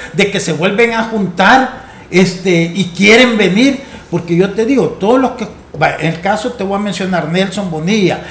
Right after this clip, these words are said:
el caso, va, que, que, que, que, que al final no lo usó, de Kevin Santamaría, el caso de todos los que viven afuera, pe-,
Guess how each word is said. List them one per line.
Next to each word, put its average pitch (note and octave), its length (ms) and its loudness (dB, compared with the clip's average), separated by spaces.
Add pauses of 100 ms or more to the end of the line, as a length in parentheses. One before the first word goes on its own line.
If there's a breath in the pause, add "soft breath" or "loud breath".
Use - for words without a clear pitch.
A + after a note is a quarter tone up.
(100)
el D#3+ 220 -2
caso, G#3 440 -2 (480)
va, D#3 200 2
que, D#3 300 -4
que, D#3 260 -2
que, C#3 340 -6
que, - 120 -18 (120)
que D3+ 160 -2
al D3 120 -2
final F3+ 380 0
no G3+ 160 0
lo F#3+ 120 0
usó, G3+ 400 -2
de E3+ 200 0 (220 loud breath)
Kevin F#3+ 260 2
Santamaría, F3 1160 -4
el D#3+ 200 -2
caso G3+ 340 0
de F3+ 120 2
todos A3+ 260 2
los A#3+ 180 2
que A3+ 120 -4
viven A3 340 -2
afuera, F3 460 0
pe-, C#3 80 -12